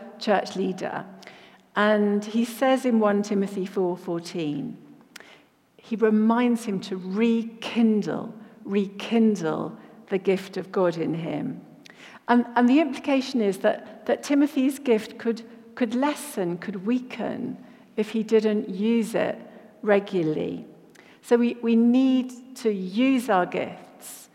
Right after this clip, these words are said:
to grow in faith and discipleship, and so that the church, the body of Christ, can be built up. Now, there'll be some of us here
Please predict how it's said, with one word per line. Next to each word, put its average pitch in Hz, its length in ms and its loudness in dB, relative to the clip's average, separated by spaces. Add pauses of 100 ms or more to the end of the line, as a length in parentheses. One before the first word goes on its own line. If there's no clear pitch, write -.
(220)
to 208 100 -6
grow 220 520 6
in 190 280 0
faith 185 720 -4 (520)
and 180 320 0
discipleship, 190 880 -6
and 190 160 -2
so 196 200 -2
that 180 200 -6
the - 80 -4
church, - 640 -2
the 170 80 -8
body 247 440 2
of 208 140 0
Christ, 170 440 -4
can 180 120 -6
be 175 100 -2
built 170 380 -4
up. - 640 -8 (1600)
Now, 214 140 2
there'll 214 180 4
be 226 120 0
some 262 300 2
of 240 140 4
us 208 460 0 (600)
here 190 520 0